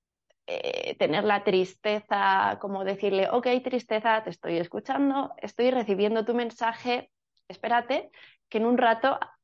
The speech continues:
te acojo y, y, y hablamos de lo que está ocurriendo aquí".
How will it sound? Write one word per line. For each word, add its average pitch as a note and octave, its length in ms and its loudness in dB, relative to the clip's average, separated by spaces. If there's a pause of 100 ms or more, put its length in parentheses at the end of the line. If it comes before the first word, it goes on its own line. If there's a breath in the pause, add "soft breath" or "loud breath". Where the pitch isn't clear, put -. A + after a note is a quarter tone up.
(280)
te G#3+ 80 -2
acojo G3 600 0 (160)
y, A3 760 -2
y, G3+ 600 -2
y G3 80 0
hablamos G3 420 2
de G#3 60 -6
lo F#3 120 -4
que F#3 80 -10
está F#3 180 -8
ocurriendo F3 420 -4
aquí". E3+ 340 -8